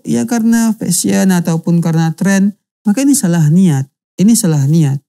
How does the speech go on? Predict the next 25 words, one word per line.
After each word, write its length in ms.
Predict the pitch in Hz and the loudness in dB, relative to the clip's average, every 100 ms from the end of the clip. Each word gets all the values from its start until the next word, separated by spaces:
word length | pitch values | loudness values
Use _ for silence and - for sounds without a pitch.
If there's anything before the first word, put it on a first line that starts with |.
| _ _ _ _ _ - | _ _ _ _ _ 0
Yang 80 | 180 | 2
dikhawatirkan 480 | 190 190 185 240 277 240 | 4 2 0 -2 -2 0
ialah 240 | 208 208 | 0 0
orang-orang 400 | 185 185 196 240 | 0 0 0 0
yang 40 | 226 | 0
seperti 280 | 202 185 220 | -2 -2 -2
ini 40 | |
kelak 240 | 214 220 240 | -2 -4 -2
tidak 240 | 202 196 | -2 0
bisa 160 | 220 247 | 0 -2
istiqomah 600 | 254 - 240 254 269 269 | -4 -4 -6 -4 -2 0
mempertahankan 720 | 233 214 214 - 208 208 214 | 2 0 -4 -2 -2 0 0
hijabnya. 720 | 208 196 175 214 - 160 135 - _ _ _ _ _ - | 0 2 0 0 -4 -8 -8 -12 _ _ _ _ _ -4
Tapi 240 | 202 208 | -2 0
orang-orang 400 | 214 220 226 233 | 0 0 0 -2
yang 80 | 214 | -2
ikhlas 400 | 233 233 262 247 | -2 0 0 0
karena 240 | 220 202 196 | 0 0 0
Allah 220 | 214 233 | 0 0
Subhanahu 500 | 196 185 180 175 165 | 0 2 2 2 0
wa 80 | 160 | -2
Ta'ala, 400 | 190 220 240 190 | -4 -2 0 2
dia 160 | 185 | 2
menggunakan 880 | 180 170 160 170 220 233 214 196 175 | 2 0 0 0 -2 -2 -2 -2 0
hijab, 480 | 165 147 196 262 | 0 0 -2 -2